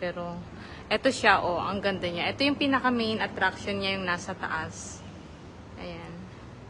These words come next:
And then, ayan.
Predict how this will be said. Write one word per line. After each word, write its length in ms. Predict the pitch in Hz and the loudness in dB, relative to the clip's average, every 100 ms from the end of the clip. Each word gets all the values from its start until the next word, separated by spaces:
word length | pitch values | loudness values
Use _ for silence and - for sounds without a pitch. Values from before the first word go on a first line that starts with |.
| - - - - - - - - - 196 | -16 -14 -14 -14 -14 -14 -16 -16 -14 -10
And 200 | 190 185 175 | -8 -8 -6
then, 400 | 175 170 175 175 190 190 185 180 - - - - - - - - - - - - - - - - - - - - - - - - 87 | -6 -6 -8 -8 -8 -8 -10 -14 -16 -16 -16 -16 -18 -18 -18 -18 -18 -16 -16 -16 -16 -16 -18 -18 -16 -16 -16 -16 -14 -14 -14 -14 -12
ayan. 340 | 87 - | -12 -14